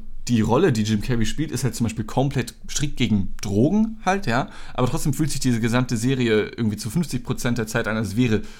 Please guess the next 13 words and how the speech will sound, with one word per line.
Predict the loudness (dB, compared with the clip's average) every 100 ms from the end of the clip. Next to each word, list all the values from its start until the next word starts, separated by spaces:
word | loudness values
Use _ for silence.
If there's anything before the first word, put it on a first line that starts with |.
| -14
sie | -2 0
in |
einem | 2 2
Rausch | 2 4 4 2 -4 -10 -16 -18 -20 -20 -14 -6
geschrieben | -4 0 0 4
worden | 4 4
oder | 2
als | 0 -4
passiere | -4 -2 0 2 2
sie | 2
in | 0
einem | 0 0
Rausch, | -2 -4 -6